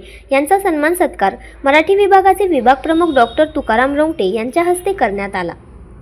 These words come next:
या कार्यक्रमासाठी प्रमुख पाहुणे म्हणून निमंत्रित करण्यात आलेल्या पाहुण्यांनी मनोगत व्यक्त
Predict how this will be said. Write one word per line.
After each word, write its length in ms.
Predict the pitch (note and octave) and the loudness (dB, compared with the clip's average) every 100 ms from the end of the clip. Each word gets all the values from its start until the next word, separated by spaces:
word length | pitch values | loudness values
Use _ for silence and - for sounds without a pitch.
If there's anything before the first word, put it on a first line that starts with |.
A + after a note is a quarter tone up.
| - - - - - _ _ _ - - - - - - - - | -20 -20 -20 -20 -20 _ _ _ -20 -20 -20 -18 -18 -18 -8 6
या 180 | B3 D4+ | 8 8
कार्यक्रमासाठी 920 | E4+ E4+ F4+ F4 F4 F4+ F4+ F4 G#3+ | 8 8 8 6 6 6 2 2 -2
प्रमुख 320 | B3 B3 E4 | 2 4 4
पाहुणे 340 | E4 F4 E4+ | 2 2 4
म्हणून 380 | F4 F4+ E4+ G#3+ | 4 6 6 4
निमंत्रित 440 | A3+ C4 C#4 C#4 F#4 - | 2 2 2 2 0 2
करण्यात 240 | D4+ E4 D#4+ | 0 0 0
आलेल्या 340 | B3 A#3+ C#4 | 0 4 4
पाहुण्यांनी 540 | D#4+ C#4 C#4+ D#4 E4 F4+ | 2 0 -2 2 4 4
मनोगत 480 | C4+ A3+ A#3 D4 C4 | 4 2 4 2 2
व्यक्त 280 | A3 - | -4 -4